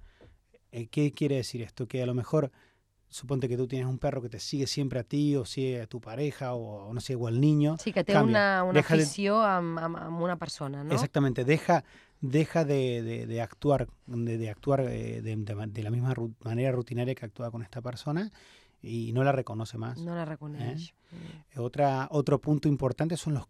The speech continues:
Speaker 1: cambios en el hábito, en el hábito doméstico. ¿Esto qué quiere decir? Que si a la mañana se levantaba y lo primero que hacía era pi-, ir a, ir a hacer pipí,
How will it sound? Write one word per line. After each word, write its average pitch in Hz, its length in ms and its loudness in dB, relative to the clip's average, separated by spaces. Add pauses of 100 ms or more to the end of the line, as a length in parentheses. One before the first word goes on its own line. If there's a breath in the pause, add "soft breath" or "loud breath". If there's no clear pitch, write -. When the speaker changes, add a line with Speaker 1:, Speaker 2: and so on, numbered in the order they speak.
Speaker 1:
cambios 139 400 2
en 135 60 -2
el 127 160 0
hábito, 117 680 -4
en 117 80 -2
el 117 140 0
hábito 127 380 -2
doméstico. 110 720 -4
¿Esto - 180 -4
qué 123 100 -4
quiere 131 160 -2
decir? 123 160 -4
Que 120 60 -4
si 143 100 -4
a 135 40 2
la 127 60 0
mañana 147 360 4
se 127 100 -2
levantaba 135 340 2
y 139 40 2
lo 127 60 -2
primero 143 200 0
que 143 80 -2
hacía 139 200 -2
era 135 80 -2
pi-, 135 100 -8
ir 135 320 -2
a, 127 180 -2 (260 soft breath)
ir 139 140 0
a 120 40 -2
hacer 131 200 -4
pipí, 147 460 2